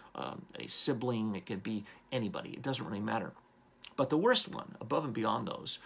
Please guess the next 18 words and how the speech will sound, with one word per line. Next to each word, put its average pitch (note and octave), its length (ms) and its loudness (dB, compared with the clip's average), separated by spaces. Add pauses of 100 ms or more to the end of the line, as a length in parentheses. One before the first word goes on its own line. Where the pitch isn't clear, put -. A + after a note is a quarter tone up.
(220)
is A2+ 120 0
the A2+ 100 -2
Doctor G2+ 320 2
No F#2 280 -4 (100)
that's - 200 -8
in - 100 -8
your - 100 -10
head, - 280 -8 (300)
uh, F2 140 0
the F#2+ 100 -2
one F#2 200 -2
that's - 140 -6
second-guessing - 680 -4
the - 80 -12
things - 260 -8
that - 120 -16
you're G2+ 120 -4
doing. - 240 -10